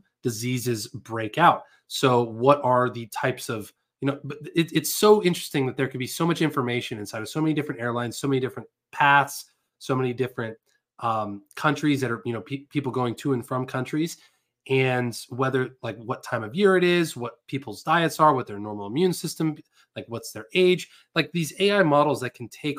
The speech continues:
all that information and input it to, like, predict the, pre-, like, the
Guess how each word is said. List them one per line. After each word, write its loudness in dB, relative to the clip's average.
all -4
that -2
information -10
and -6
input 2
it 0
to, -4
like, -4
predict -4
the, -6
pre-, 0
like, -8
the -10